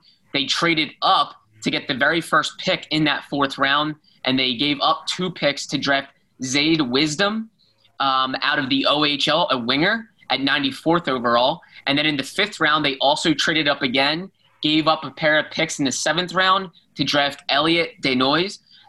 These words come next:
out of, uh, the Q M J H L, also a winger. And then with their very final pick in the sixth round, they drafted Connor McLennan,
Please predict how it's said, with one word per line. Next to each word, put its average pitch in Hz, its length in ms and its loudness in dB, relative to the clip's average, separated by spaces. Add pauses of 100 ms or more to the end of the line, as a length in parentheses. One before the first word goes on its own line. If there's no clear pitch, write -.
(120)
out 143 200 0
of, 135 300 2 (140)
uh, 123 180 4
the 123 80 -8
Q 170 300 2
M 147 180 0
J 151 140 0
H 165 280 0
L, 180 300 2
also 147 380 2
a 160 80 4
winger. 160 480 0 (400)
And 147 180 0
then 156 100 2
with 156 140 -2
their 143 140 2
very 156 240 2
final 165 480 0
pick - 320 -2 (420)
in 139 120 0
the 127 120 0
sixth - 480 -4
round, 151 420 0 (220)
they 143 100 0
drafted 147 420 0
Connor 175 320 2
McLennan, 160 680 -2